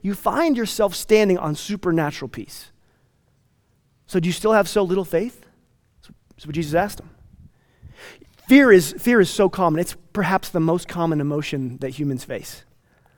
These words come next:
Fear is sometimes healthy, when to run, you know, when you see a, a grizzly bear, fear's a good thing.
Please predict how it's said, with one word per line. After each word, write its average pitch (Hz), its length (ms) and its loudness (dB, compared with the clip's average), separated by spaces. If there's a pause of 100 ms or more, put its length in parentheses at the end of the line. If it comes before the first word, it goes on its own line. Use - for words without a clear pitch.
(260)
Fear 196 280 8
is 180 100 4
sometimes 180 340 0
healthy, 170 300 0 (100)
when 165 160 0
to 160 60 2
run, 170 340 0 (260)
you 151 120 -2
know, 165 180 -2 (160)
when 165 220 0 (400)
you 151 100 -8
see 170 220 -2
a, 143 200 2 (140)
a - 160 -16
grizzly 160 300 2
bear, 196 260 2 (220)
fear's 170 300 0
a 156 40 -6
good 160 180 0
thing. 120 300 -4